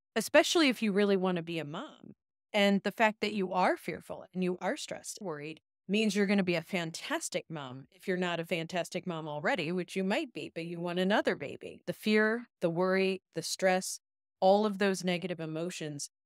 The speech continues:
don't serve you, and they give your body that message that it is not safe right now to get pregnant. So if you wanna know whether or not your mind is blocking your fertility,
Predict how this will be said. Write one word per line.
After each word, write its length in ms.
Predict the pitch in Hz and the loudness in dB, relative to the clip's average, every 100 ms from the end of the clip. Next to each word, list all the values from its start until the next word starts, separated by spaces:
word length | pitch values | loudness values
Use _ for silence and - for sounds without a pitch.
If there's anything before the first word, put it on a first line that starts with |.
| - | 0
don't 260 | 185 180 | 2 2
serve 320 | - - 202 170 | -2 2 2 2
you, 280 | 156 151 | 0 -2
and 240 | 160 165 165 | -4 -4 -2
they 180 | 165 165 | -4 -6
give 300 | - 180 190 | -2 0 0
your 180 | 180 190 | 0 -2
body 400 | 185 190 196 190 | 0 2 2 0
that 260 | 180 165 170 | 0 -2 -2
message 680 | 180 208 202 165 147 - - _ _ _ | -2 -2 -2 -4 -6 -12 -20 _ _ _
that 160 | 175 170 | -2 0
it 180 | 180 | 0
is 180 | 180 170 | 0 0
not 420 | 165 170 180 202 | -2 -2 -2 -2
safe 340 | - 240 247 - | -4 -4 -2 0
right 200 | 170 160 | 0 0
now 120 | 160 - _ _ _ _ | -6 -12 _ _ _ _
to 100 | - | -8
get 220 | 170 - | -6 -8
pregnant. 460 | - 185 180 120 - | -4 -4 -4 -8 -2
So 180 | - 202 | 2 2
if 120 | 190 | 4
you 180 | 202 254 | 2 4
wanna 260 | 262 262 | 4 4
know 200 | 220 180 | 4 4
whether 320 | 165 180 196 | 4 2 4
or 60 | 196 | 2
not 220 | 180 170 | 0 -2
your 160 | 175 175 | -4 -6
mind 340 | 175 170 202 | -4 -2 0
is 140 | 190 175 | 0 -2
blocking 460 | 175 170 180 190 | -2 -4 -2 -4
your 100 | 180 | -4
fertility, 720 | 170 170 165 170 165 180 269 | -6 -10 -8 -4 -4 -4 -8